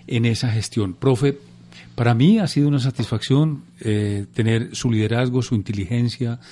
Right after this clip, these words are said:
su conocimiento profesional y haberla podido acompañar, por lo menos como preguntador y provocador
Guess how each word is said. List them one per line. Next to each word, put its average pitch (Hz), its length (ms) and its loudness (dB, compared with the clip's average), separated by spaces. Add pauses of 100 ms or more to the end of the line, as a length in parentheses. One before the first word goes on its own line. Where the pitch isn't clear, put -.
(200)
su 127 140 -2
conocimiento 110 600 0
profesional 110 640 -2
y 123 100 -2
haberla 110 340 0
podido 104 480 -2 (380)
acompañar, 110 880 0 (420)
por - 160 -4
lo 101 80 2
menos 101 240 0
como 101 320 -2
preguntador 101 720 -2
y 113 40 -2
provocador 98 800 -2